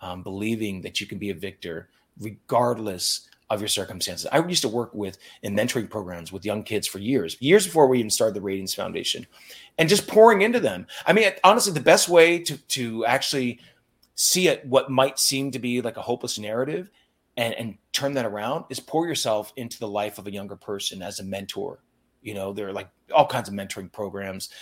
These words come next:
even father, fatherhood mentoring programs. But when you put yourself into somebody else's life, when you pour into them and you actually see, you will see their trajectory change.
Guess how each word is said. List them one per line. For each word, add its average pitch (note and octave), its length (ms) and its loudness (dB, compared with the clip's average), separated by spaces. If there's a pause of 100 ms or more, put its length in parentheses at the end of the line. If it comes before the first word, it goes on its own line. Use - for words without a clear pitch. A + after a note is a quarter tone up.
(140)
even B2+ 260 -2
father, B2 580 4 (220)
fatherhood A#2 320 0
mentoring G#2 360 -8
programs. G2 360 -10
But A2+ 200 -8
when C3+ 140 -2
you G3 120 -4
put F#3 280 -6
yourself B2+ 460 2 (440)
into C#3 240 0
somebody B2 320 2
else's G#2+ 320 -2
life, F#2+ 480 -4 (340)
when A#2 140 -6
you B2 140 0
pour B2+ 280 2
into A#2+ 200 -6
them C3+ 200 2
and A#2 160 -6
you B2 120 2
actually B2 320 0
see, C3+ 500 -2
you C3+ 180 -10
will F3 140 -2
see F#3+ 380 0
their D#3 120 0
trajectory G#2+ 560 -8
change. D#3 600 -4